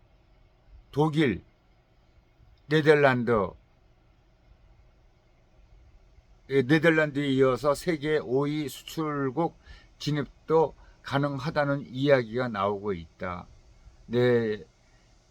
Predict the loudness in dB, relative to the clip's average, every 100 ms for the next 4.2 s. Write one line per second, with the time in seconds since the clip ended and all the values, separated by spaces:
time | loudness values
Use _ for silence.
0 | _ -4 0 0 -2 -4 -4 -2 -4 -4
1 | -6 -6 -6 -8 -8 -6 -4 -4 -2 -2
2 | -4 -6 -2 0 0 -2 -4 -4 -4 -4
3 | -6 -8 -4 -4 -2 -4 -6 -10 -6 -2
4 | -2 -6